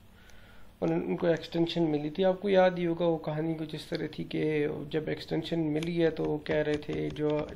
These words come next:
chief justice थे उन्होंने कहा था कि legal तरीके से नहीं दी गई, फिर उसके लिए कानून साजी की गई थी।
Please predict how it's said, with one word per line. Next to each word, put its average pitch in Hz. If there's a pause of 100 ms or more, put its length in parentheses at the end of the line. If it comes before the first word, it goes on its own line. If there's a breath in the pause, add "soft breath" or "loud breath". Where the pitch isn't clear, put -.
chief 156
justice 151
थे 165
उन्होंने 151
कहा 151
था -
कि 160
legal 151
तरीके 143
से -
नहीं 196
दी 170
गई, 170
फिर 170
उसके 165
लिए 170 (540 loud breath)
कानून 170
साजी 160
की 151
गई 139
थी। 135